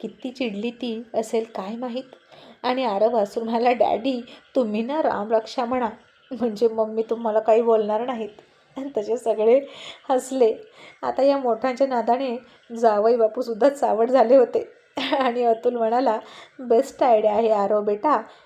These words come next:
पण तुझ्या सासूमासमोर रामरक्षा म्हण, नाहीतर हनुमान चालिसा म्हण, ती माझा वध करणार म्हणजे करणार." तसे सगळे पुन्हा खूप मोठ्यानं हसले. आणि नेहानं पुन्हा जोरात हाक मारली, "अतुल, किती हाका मारायच्या तुला?"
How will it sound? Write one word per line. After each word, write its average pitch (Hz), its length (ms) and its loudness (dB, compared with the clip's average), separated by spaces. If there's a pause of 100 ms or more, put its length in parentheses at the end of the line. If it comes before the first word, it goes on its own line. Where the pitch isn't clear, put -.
(160)
पण 285 180 4 (400)
तुझ्या 214 300 -12
सासूमासमोर 208 880 -6
रामरक्षा 208 600 -4
म्हण, 247 240 -4
नाहीतर 196 280 -6
हनुमान 254 400 -4
चालिसा 240 380 0
म्हण, 226 160 -4 (420)
ती 330 100 2
माझा 226 400 0
वध 226 220 0 (160)
करणार 330 380 -6
म्हणजे 262 300 0
करणार." 220 420 -2 (380)
तसे 254 220 0
सगळे 226 340 0
पुन्हा 233 400 -2
खूप 262 220 -4
मोठ्यानं 226 440 -4
हसले. 208 380 -6 (680)
आणि 277 200 -2
नेहानं 240 400 -2
पुन्हा 254 520 -2
जोरात 233 460 0
हाक 208 260 -4
मारली, 208 280 -4 (320)
"अतुल, 285 240 0 (100)
किती - 220 -2
हाका 285 300 2
मारायच्या 254 400 2
तुला?" 247 440 0